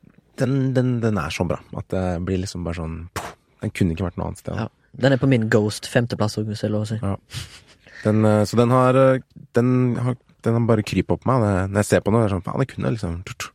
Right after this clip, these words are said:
Speaker 1: klatret noen, eh,
Speaker 2: Mm.
Speaker 1: oppover til. Så, um, veldig bra film.
Speaker 2: Ja.
Speaker 1: Kult. Det er bare å glede seg til neste uke, da.
Speaker 2: Ja, for da, da skal vi fortsette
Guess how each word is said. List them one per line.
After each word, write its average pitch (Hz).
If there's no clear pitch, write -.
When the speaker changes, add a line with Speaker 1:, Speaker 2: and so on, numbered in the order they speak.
Speaker 1:
klatret 95
noen, 87
eh, 104
Speaker 2:
Mm. 95
Speaker 1:
oppover 90
til. -
Så, 107
um, 95
veldig 95
bra 90
film. -
Speaker 2:
Ja. 147
Speaker 1:
Kult. -
Det 120
er 117
bare 113
å 113
glede 90
seg -
til 92
neste 90
uke, 135
da. 156
Speaker 2:
Ja, 165
for 160
da, 143
da -
skal 131
vi -
fortsette 95